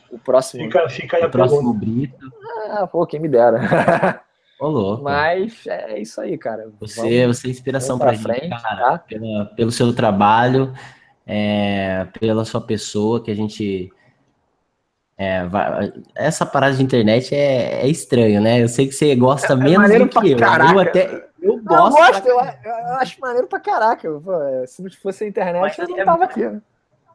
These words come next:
Speaker 3: É, muito louco isso, cara. E
Speaker 1: Eu não
Speaker 3: a
Speaker 1: gosto de ficar discutindo com as pessoas. Isso aí eu não tenho
Speaker 3: Pô.
Speaker 1: paciência, não.
Speaker 3: Sim, sim. É, isso é
Speaker 1: Mas,
Speaker 3: legal mesmo.
Speaker 1: é, em termos de, de você pegar conhecimento, de crescer, pô, se não fosse a internet. Cara, é, eu,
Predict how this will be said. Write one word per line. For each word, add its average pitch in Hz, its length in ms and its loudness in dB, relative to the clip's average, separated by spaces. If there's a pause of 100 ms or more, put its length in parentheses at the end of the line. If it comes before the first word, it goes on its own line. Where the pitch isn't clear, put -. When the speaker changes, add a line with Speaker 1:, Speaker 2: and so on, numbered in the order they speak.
(400)
Speaker 3:
É, 196 320 4
muito 208 300 0
louco 170 380 -2
isso, 151 320 -6
cara. 101 260 -4
E 107 100 -2
Speaker 1:
Eu - 80 -4
não 107 140 -4
Speaker 3:
a - 20 -6
Speaker 1:
gosto 254 400 -4
de 247 80 -14
ficar 269 800 -8
discutindo 240 640 -8
com - 60 -4
as - 80 -4
pessoas. 143 500 2
Isso 120 180 -8
aí 143 100 0
eu 175 80 -2
não 247 80 -12
tenho 277 160 -6
Speaker 3:
Pô. - 40 -20
Speaker 1:
paciência, 240 380 -8
não. 156 100 -8
Speaker 3:
Sim, 139 160 -4 (180)
sim. 143 300 -20 (140)
É, 127 180 -16
isso 127 80 -10
é 131 60 -4
Speaker 1:
Mas, 131 260 -2
Speaker 3:
legal 135 160 4
mesmo. 139 160 0
Speaker 1:
é, 117 100 -2 (220)
em 131 60 -20
termos 165 360 -4
de, 147 160 -4
de 127 120 -10
você 131 200 -10
pegar 127 340 0
conhecimento, 127 1000 -8
de 101 120 -12
crescer, 131 540 0
pô, 180 300 0
se - 120 -10
não 135 80 -8
fosse 165 260 -6
a 185 60 -6
internet. 127 500 -6 (340)
Cara, 220 240 4
é, 180 400 -2
eu, 202 220 -2